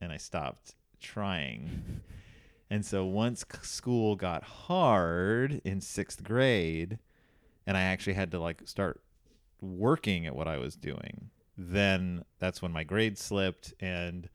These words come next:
Speaker 1: whereas my dad was probably just like, "Well, just buckle down and make good grades,"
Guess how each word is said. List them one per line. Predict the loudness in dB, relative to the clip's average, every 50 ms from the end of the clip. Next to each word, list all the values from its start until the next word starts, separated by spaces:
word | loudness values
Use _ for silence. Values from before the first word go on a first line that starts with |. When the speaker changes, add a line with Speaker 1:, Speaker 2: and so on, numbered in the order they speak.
| _ -20 -20 _ -20 _ _ _ _ _
Speaker 1:
whereas | 2 4 4 4 2 -2 -8 -10 -12 -14 -16 _ -20 -20 -20 -20 -20 _ _
my | _ 0 0 2
dad | 4 4 4 4
was | 4 0 0
probably | 0 -2 -2 0 -2 -4 -4
just | -4 -6 -4
like, | -2 -2 0 -2 -2 -2
"Well, | 0 0 0
just | 0 -2 -4 -6 _ -6
buckle | 0 0 0 2 2 2
down | 4 4 2 2 2
and | 2 0 0
make | 0 0 0
good | 2 0 0
grades," | 2 4 4 6 6 6 4 4 0 -2 -10 -12 -14 -16